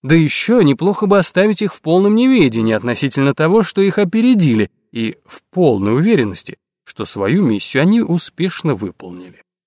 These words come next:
"Ну и задачки у вас, шеф", покачал головой Сулим. "Справишься", сказал, как отрезал Варга.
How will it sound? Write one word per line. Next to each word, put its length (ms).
"Ну 300
и 40
задачки 680
у 80
вас, 180
шеф", 400
покачал 420
головой 380
Сулим. 300
"Справишься", 840
сказал, 360
как 180
отрезал 360
Варга. 360